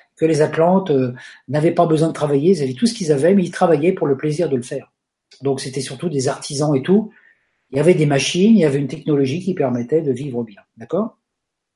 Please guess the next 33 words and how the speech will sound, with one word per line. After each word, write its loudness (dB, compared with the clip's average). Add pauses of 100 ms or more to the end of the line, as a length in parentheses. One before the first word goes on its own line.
(560)
Donc 2
là, 4 (160)
il -14
y 4
a 4
un 6
moment, 6
il 2
fallait 4
que 0 (440)
deux 2
êtres 2
jumeaux 0
viennent -2
du -4
Soleil -4 (960)
et -8
s'unissent 2 (840)
aux -4
enfants. 2 (240)
Donc -4
il -10
fallait 0
en -2
contrepartie -4
qu'il -16
y -4
ait -4 (300)
des, 2
des, -6 (240)
des, -6
un -4
couple -2